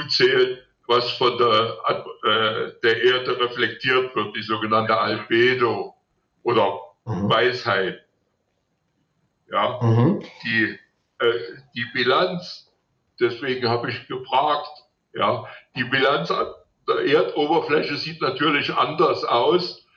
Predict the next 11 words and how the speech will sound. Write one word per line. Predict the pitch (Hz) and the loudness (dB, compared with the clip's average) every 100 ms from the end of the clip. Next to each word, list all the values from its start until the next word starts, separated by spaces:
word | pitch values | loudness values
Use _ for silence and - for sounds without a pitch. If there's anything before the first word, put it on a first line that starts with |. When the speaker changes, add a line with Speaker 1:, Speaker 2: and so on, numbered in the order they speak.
| _ _ - | _ _ -4
Speaker 1:
Da | 143 135 | -2 0
muss | 147 143 147 | -2 0 -2
ich | 131 - | -2 -4
die | - 117 113 101 - - _ _ _ | -2 2 2 2 0 -10 _ _ _
äh, | 107 95 95 92 - _ _ _ _ _ _ _ _ | 0 2 2 -2 -8 _ _ _ _ _ _ _ _
Solarstrahlung | 135 117 117 156 - - - 151 175 180 - - 127 156 180 175 - | 0 2 2 0 -6 -12 0 2 4 2 -4 -2 0 2 0 -2 -6
und | - 120 | -8 -6
die | 135 | -4
Gegenstrahlung | 127 139 139 - - 139 139 139 139 - | -2 -2 -4 -8 -2 0 2 0 -4 -2
addieren. | 117 - 117 120 135 156 | -2 -2 0 4 4 2
Speaker 2:
Mhm. | 101 117 202 - | 0 0 -2 -6